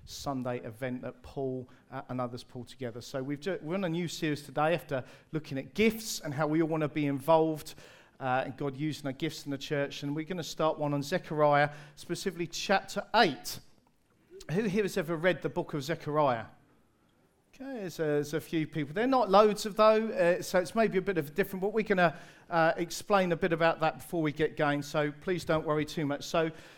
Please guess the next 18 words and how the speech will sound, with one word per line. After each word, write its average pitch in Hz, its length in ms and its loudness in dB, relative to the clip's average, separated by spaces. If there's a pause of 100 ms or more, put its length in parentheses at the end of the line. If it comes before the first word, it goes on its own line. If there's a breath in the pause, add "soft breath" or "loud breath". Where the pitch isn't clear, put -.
(220 loud breath)
uh, 175 300 6 (340)
over 208 160 4
the 226 80 0
next 247 220 2
three 233 260 0
weeks, 156 520 -2
we're 170 140 -2
gonna 175 160 -4
be 185 60 -2
looking 202 240 -4
at 147 60 -8
Zechariah. 156 580 2
We're 160 160 -2
looking 170 240 -4
at 151 100 -6
verses 165 420 -2
one 175 260 0
to - 140 -12